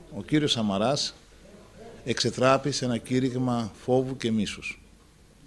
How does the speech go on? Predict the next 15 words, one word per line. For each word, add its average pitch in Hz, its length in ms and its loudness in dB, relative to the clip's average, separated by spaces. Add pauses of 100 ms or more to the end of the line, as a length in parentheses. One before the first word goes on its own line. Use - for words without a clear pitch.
(880)
Αυτό 151 300 6
ξέρει, 135 560 6 (280)
αυτός 147 420 2
είναι, 120 360 2 (1500)
αλλά 131 180 4
εμείς 156 260 4
πια 156 200 4
δεν 151 120 0
θα 139 80 -2
ασχοληθούμε 123 460 0
με 104 80 2
τον 98 120 0
κύριο 90 180 0
Σαμαρά. 82 520 -8 (1200)
Ασχολούμαστε 156 800 2